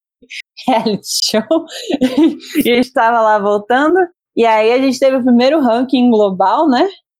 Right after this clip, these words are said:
que foi bem doido, né? Que escolheu os doze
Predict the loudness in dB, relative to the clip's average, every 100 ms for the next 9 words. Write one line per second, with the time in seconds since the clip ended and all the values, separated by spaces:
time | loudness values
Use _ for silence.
0 | _ -4 -2 0 2 4 2 -2 -2 0
1 | 2 2 2 2 0 -2 -4 -2 0 2
2 | 2 0 0 2 2 2 2 2